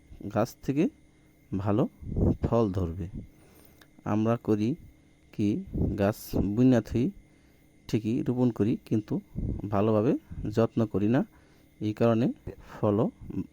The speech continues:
ভালো হয় না। আমরা বলি, গাছ ভালো না, ফলন ধরে না। এই কারণে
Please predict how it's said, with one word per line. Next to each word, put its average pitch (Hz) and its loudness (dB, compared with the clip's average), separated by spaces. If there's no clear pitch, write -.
ভালো 101 4
হয় 104 4
না। 175 2
আমরা 104 2
বলি, 113 2
গাছ 98 4
ভালো 107 4
না, 160 2
ফলন 120 0
ধরে 95 2
না। 120 2
এই 110 -2
কারণে 120 2